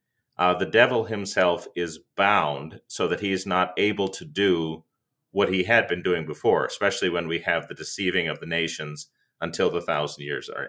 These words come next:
ended. So, I mean, the, the fact that Satan is being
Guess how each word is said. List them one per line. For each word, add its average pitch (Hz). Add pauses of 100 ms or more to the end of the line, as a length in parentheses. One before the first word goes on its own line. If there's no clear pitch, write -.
ended. 80 (840)
So, 131
I 92
mean, 117
the, 107
the 107
fact 139
that 113
Satan 120
is 87
being 123